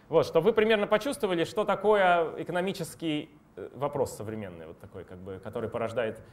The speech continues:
может породить, э, неплохое исследование и нетривиальное с точки зрения математики. А, вот, и ещё Запад, ну, как, собственно, и всегда, э, характеризуется высоким уровнем исследований. Что это такое?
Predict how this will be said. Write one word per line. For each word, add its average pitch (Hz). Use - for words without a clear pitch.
может 120
породить, 127
э, 107
неплохое 117
исследование 82
и 143
нетривиальное 139
с -
точки -
зрения 113
математики. -
А, 147
вот, 190
и 214
ещё 247
Запад, 190
ну, 226
как, 277
собственно, 220
и -
всегда, 143
э, 147
характеризуется 262
высоким 233
уровнем 226
исследований. 107
Что 156
это 233
такое? 90